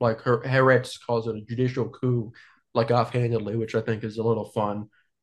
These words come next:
Uh, where he's basically trying to get, like,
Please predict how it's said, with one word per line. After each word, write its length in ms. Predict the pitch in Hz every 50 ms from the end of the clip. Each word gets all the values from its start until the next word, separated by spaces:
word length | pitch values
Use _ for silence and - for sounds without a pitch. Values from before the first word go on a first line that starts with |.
| _ -
Uh, 160 | - 120 117
where 280 | 117 117 131 127 127 127
he's 180 | 127 143 139 123
basically 580 | 123 127 127 127 123 - 135 127 135 131 123
trying 480 | 120 - - 123 117 113 113 117 120 117
to 140 | 120 - 113
get, 300 | 110 - 123 117 - 120
like, 200 | 127 117 113